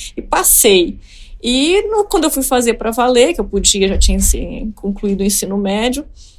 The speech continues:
eu decidi fazer pra economia. Então, acho que ali ficou revelada uma paixão, né,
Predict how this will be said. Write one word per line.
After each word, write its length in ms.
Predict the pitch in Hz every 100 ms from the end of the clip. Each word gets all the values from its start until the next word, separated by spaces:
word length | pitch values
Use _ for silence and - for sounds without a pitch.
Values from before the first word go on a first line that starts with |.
| -
eu 260 | 220 247 262
decidi 380 | 262 277 247 240
fazer 240 | 240 226
pra 160 | 214 226
economia. 640 | - 233 247 202 160 -
Então, 340 | 220 220 214 226
acho 240 | 233 -
que 80 | 233
ali 160 | 220
ficou 240 | 233 247 220
revelada 580 | 233 233 220 202 202 202
uma 140 | 214
paixão, 720 | 214 214 208 - 190 202 247
né, 340 | 247 202 226